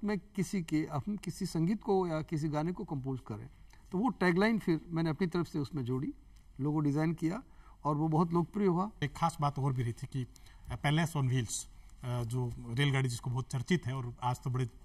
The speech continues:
Speaker 2: जलवे भी उस रेलगाड़ी के जो है, उसकी भी पहल आपके जरिए की गई थी। थोड़ा उसकी कहानी, अ, हमारे श्रोता दर्शक
Speaker 1: जी,
Speaker 2: जानना
Speaker 1: जी।
Speaker 2: चाहेंगे।
Speaker 1: पैलेस on wheels का जो वर्तमान रूप है
Speaker 2: जी।
Speaker 1: उसको, उसके जनक के रूप में चार पांच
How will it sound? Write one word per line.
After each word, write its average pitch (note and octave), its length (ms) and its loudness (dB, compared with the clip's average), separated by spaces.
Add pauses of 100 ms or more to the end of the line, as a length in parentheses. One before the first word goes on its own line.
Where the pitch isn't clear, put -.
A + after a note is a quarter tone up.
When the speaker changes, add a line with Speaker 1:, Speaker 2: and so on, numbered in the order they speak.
(120)
Speaker 2:
जलवे B2+ 260 2
भी B2+ 100 -2
उस - 260 -8
रेलगाड़ी G#2+ 260 -4
के G#2+ 120 -10
जो A2 100 -14
है, - 80 -18 (560)
उसकी - 640 0
भी A#3 120 4
पहल F3+ 440 2 (120)
आपके D3 280 2
जरिए D3+ 280 6
की C3+ 140 2
गई A#2 160 -2
थी। C3 120 -8
थोड़ा E3 220 2
उसकी E3 220 -2
कहानी, C#3 440 2 (400)
अ, - 20 -10
हमारे A#2 520 -2 (260)
श्रोता B2 240 -2
दर्शक A2 220 -6
Speaker 1:
जी, G#2+ 80 0
Speaker 2:
जानना G2 180 -2
Speaker 1:
जी। - 80 -14
Speaker 2:
चाहेंगे। G#2 220 -16 (880)
Speaker 1:
पैलेस F#3+ 200 0
on C4+ 80 2
wheels A#3 220 4
का B3 100 0
जो A3+ 140 2
वर्तमान A#3 360 4
रूप A#3+ 180 2
है A#3 200 -2
Speaker 2:
जी। - 340 -16 (300)
Speaker 1:
उसको, G#3 420 0 (320)
उसके G#3+ 240 -4
जनक F#3+ 280 2
के G3+ 100 0
रूप F3+ 240 4
में F#3 120 -2
चार D#3+ 200 0
पांच - 400 -2